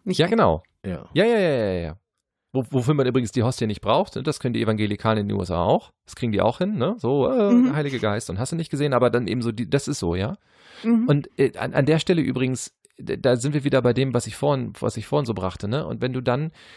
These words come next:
Speaker 2: irgendwie so die Idee reinbringst, ja, w-, es ist ja gar nicht, im Grunde genommen ist ja die Kommunion gar nicht, also die, die physische Kommunion gar nicht, äh, wichtig. Wichtig ist, dass irgendwo auf der Welt ein Priester ist, der dich mitbedenkt und dann reicht das.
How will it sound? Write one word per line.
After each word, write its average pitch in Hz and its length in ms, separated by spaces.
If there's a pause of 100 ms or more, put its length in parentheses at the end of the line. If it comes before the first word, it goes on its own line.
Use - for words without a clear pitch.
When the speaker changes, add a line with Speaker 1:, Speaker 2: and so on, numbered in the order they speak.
(360)
Speaker 2:
irgendwie 147 340
so 131 140
die 135 300
Idee 135 240
reinbringst, 131 540
ja, 127 220
w-, - 240
es - 380
ist 143 120
ja 117 100
gar 117 180
nicht, 135 180
im 127 140
Grunde 151 280
genommen 113 240
ist - 120
ja 110 60
die 104 100
Kommunion 92 380
gar 82 160
nicht, 78 140
also 98 120
die, 90 260
die 92 140
physische 120 400
Kommunion 95 420
gar 82 140
nicht, - 300 (100)
äh, 60 200 (180)
wichtig. - 480
Wichtig - 400
ist, - 180
dass 98 140
irgendwo 156 340
auf 113 120
der 107 120
Welt 113 140
ein 180 140
Priester 151 300
ist, - 180
der 104 80
dich - 340 (500)
mitbedenkt 185 720 (1200)
und 113 140
dann 107 100
reicht 95 260
das. - 260